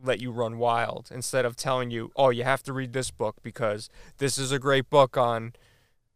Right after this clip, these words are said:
or, or, you know, like, if it was a story, "This is a great story. You should read the story 'cause then you'll become a great writer if you read this story." It's like, no, what I'll do is learn how to tell stories that,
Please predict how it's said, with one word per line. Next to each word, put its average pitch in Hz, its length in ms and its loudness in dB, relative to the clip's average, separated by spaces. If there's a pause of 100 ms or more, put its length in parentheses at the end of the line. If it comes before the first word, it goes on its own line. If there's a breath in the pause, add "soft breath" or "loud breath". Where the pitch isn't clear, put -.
(260)
or, 113 380 0
or, 123 100 -6
you 147 140 -2
know, 120 140 6
like, 120 240 2
if 123 340 4
it 127 60 -2
was 120 140 -2
a 117 60 -4
story, 123 400 2
"This 131 120 -2
is 131 100 -4
a 123 40 -4
great 131 220 4
story. 120 640 0
You 123 80 -10
should 123 220 -6
read 143 160 0
the 135 80 -4
story 135 480 2
'cause 127 160 -6
then 143 160 2
you'll 143 100 0
become 135 300 -2
a 127 40 -2
great 135 240 0
writer 139 280 6
if 120 120 -4
you 123 100 -6
read 131 180 -6
this 123 140 -6
story." 131 320 -2
It's 117 120 -8
like, 120 160 -4
no, 120 460 0 (340)
what 131 140 0
I'll 123 120 6
do 147 240 0
is 123 180 -4
learn 127 240 0
how 131 100 0
to 123 140 0
tell 127 220 0
stories 120 440 -6
that, 151 220 2